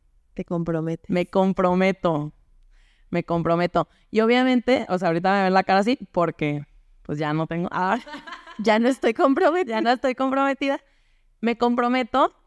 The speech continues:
Speaker 2: y en ese momento para mí fue como una respuesta inmediata de que, pues, pues sí, o sea, de hecho, pues, contesté, pues, emocionadísima y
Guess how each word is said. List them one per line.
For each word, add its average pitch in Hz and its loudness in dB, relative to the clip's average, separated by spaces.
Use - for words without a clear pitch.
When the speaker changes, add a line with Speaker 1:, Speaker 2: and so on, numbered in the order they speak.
Speaker 2:
y 214 4
en 214 4
ese 226 2
momento 233 2
para 208 0
mí 185 0
fue 202 -4
como 196 0
una 175 0
respuesta 185 -2
inmediata 160 -2
de 180 -2
que, 170 -4
pues, - -4
pues 233 -2
sí, 269 0
o 208 0
sea, 196 2
de 175 4
hecho, 202 0
pues, - -8
contesté, 160 -2
pues, 233 -2
emocionadísima 165 0
y 147 -2